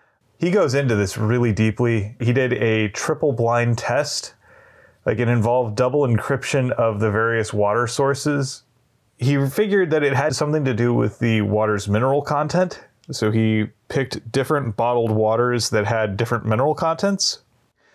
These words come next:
And then he poured them into anonymized containers and labeled each one of them one, two, three, four, five, six, seven. Then his wife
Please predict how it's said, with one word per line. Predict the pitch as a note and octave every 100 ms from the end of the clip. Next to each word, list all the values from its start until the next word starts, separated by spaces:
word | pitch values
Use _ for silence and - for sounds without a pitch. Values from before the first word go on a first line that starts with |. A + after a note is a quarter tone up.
| _ _ _ _
And | - B2
then | B2+ A#2
he | B2
poured | A2+ - E3
them | D#3 D3+
into | D3 C3+ -
anonymized | C3+ A#2 A#2+ C3 B2+ B2 -
containers | C3+ A2+ G2+ F#2 G#2 G#2 - - -
and | A2+ A2
labeled | A2 A2 A2 A2
each | A2 -
one | G#2+
of | G#2+
them | G2+ G2+
one, | G#2 G#2+ G#2
two, | - A2
three, | G2+ G2+ G2+
four, | F#2+ G#2 G2 F#2+
five, | F#2 G2+ F#2+ F#2
six, | G2+ G2
seven. | A2 F#2+ - A2+ _ _ _ -
Then | C3 C3+ C3+ C#3 _ _ _ -
his | - B2+ A2
wife | G#2 G#2 F#3 A#2+ A#2 A2+